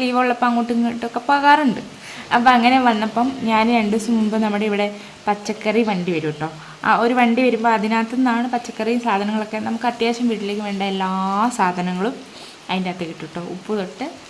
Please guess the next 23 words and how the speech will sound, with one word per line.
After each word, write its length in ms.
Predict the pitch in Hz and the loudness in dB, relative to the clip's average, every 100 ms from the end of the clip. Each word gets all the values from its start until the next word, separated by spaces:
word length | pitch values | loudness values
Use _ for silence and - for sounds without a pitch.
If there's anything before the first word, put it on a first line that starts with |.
| - | -14
അത്യാവശ്യം 480 | - 262 285 294 262 | -2 2 2 2 2
കാര്യങ്ങളെല്ലാം 520 | 208 190 196 185 175 190 | 2 0 -2 -4 -4 -4
അതിൻ്റെ 160 | 175 175 | -6 -8
അകത്ത് 140 | 180 165 | -10 -10
കിട്ടുവേ. 280 | 151 185 254 - - - 226 | -8 -6 -6 -10 -16 -10 -4
അപ്പം 160 | 247 254 | 0 2
ഞാൻ 160 | 240 247 269 | 4 2 0
മിക്കപ്പോഴും 640 | 233 233 254 254 262 277 294 | -2 -4 -6 0 2 2 2
തന്നെ 200 | 254 240 - - - 254 - - | 2 2 -2 -10 -18 -16 -4 0
ആ 60 | 254 | 4
വണ്ടിയിൽ 300 | 240 226 247 | 4 4 2
നിന്നാണ് 240 | 233 214 254 247 | 2 0 -2 -2
സാധനം 260 | 208 208 202 | -2 0 -2
വാങ്ങാറുള്ളത്. 540 | 190 190 185 185 226 302 - | -2 -4 -4 -2 -2 -4 -4
അപ്പോൾ 140 | - 220 | -2 -2
ഈ 20 | 214 | -2
പ്രാവശ്യം 400 | 214 220 240 240 - 208 | -4 -4 -4 -4 -4 -6
രണ്ട് 220 | 202 196 220 - | -2 -2 -4 -6
പേരയ്ക്കയും 480 | 185 180 185 196 202 | -4 -4 -6 -4 -4
കൂടി 140 | 202 202 | -2 -2
വാങ്ങിയിട്ടുണ്ടായിരുന്നു. 680 | 175 175 170 165 165 196 247 214 | -4 -6 -8 -8 -6 -4 -2 -2
മാങ്ങയും 480 | 202 202 208 226 202 - - - - | -2 -2 -2 -4 -6 -12 -18 -6 -2
മാങ്ങാപ്പഴവും 600 | 214 214 214 202 220 | 0 0 0 0 0